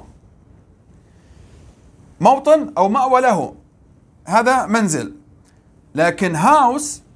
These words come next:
تجي معناتها يعني نمط منزل، مثلا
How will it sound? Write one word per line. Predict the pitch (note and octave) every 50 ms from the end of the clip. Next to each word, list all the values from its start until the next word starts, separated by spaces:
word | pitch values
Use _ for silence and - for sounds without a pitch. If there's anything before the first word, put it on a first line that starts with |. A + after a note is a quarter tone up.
| _ _ _ -
تجي | A#3 G#3
معناتها | G#3+ G3+ A3 B3+ B3 - C4+ D4 C#4+ - - _ _ _ _ _ _ _ _ C#3
يعني | D#3 E3 F#3 A3 B3 C4+ - - - - _ - - - - -
نمط | E3+ A3+ C4+ D4 D4+ D4 D4+ - _ _ _ _ _ _ _ _ _ - _ _ _ _ _ _ _ _
منزل، | E3+ G3 A#3+ A#3+ G#3+ E3+ E3+ D3+ C#3 D3
مثلا | F3 F3+ - G#3+ A3+ B3+ A3+